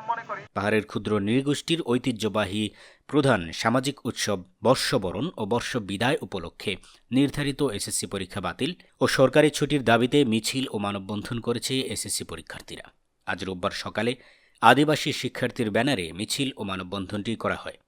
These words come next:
Speaker 2: উক্ত মিছিল ও মানববন্ধনটি প্রেস ক্লাবের সামনে থেকে শুরু হয়ে শহরের শাপলা চত্বর ঘুরে আবারও জড়ো হয় প্রেস ক্লাবের সামনে এবং সেখানেই মানববন্ধন করেন শিক্ষার্থীরা। মানববন্ধনে পাহাড়ের ক্ষুদ্র নৃগোষ্ঠীদের প্রধান সামাজিক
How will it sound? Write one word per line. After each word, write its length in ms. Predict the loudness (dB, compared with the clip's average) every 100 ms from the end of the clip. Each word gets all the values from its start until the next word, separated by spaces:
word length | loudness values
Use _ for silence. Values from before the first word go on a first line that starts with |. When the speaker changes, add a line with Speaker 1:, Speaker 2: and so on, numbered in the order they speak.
| _ _
Speaker 2:
উক্ত 140 | -10 -6
মিছিল 340 | -4 -4 -4
ও 60 | -2
মানববন্ধনটি 720 | -2 -4 -2 -2 -2 -2 -2 -4 -6 _
প্রেস 260 | 8 8 8
ক্লাবের 360 | 4 2 2 0
সামনে 320 | 0 2 2
থেকে 240 | 0 -2 -2
শুরু 300 | -2 0 2
হয়ে 220 | 2 0 -4
শহরের 400 | -6 -4 -4 -4
শাপলা 380 | -2 -4 -2 -4
চত্বর 340 | -4 -4 -4
ঘুরে 340 | -4 0 2 4 2 2
আবারও 320 | 6 10 10 8
জড়ো 280 | 4 2 4
হয় 280 | 2 2 2 -2 _ 0
প্রেস 200 | 2 2
ক্লাবের 280 | 0 -2 -2
সামনে 280 | -4 -6 -10 -14 -10
এবং 200 | -6 -6 -8
সেখানেই 460 | -8 -6 0 2 2
মানববন্ধন 640 | 2 0 0 -4 -6 -6
করেন 240 | -6 -4 -4
শিক্ষার্থীরা। 580 | -4 -4 -4 -10 -10 -12 -14 _ -6
মানববন্ধনে 640 | -4 -4 -4 -4 -2 -2
পাহাড়ের 460 | 0 -2 -2 -2 -2 0
ক্ষুদ্র 340 | 4 4 4 2 2 -4
নৃগোষ্ঠীদের 760 | 2 4 4 0 -2 0 2 0
প্রধান 300 | 0 0 0
সামাজিক 420 | -2 -2 -2 -4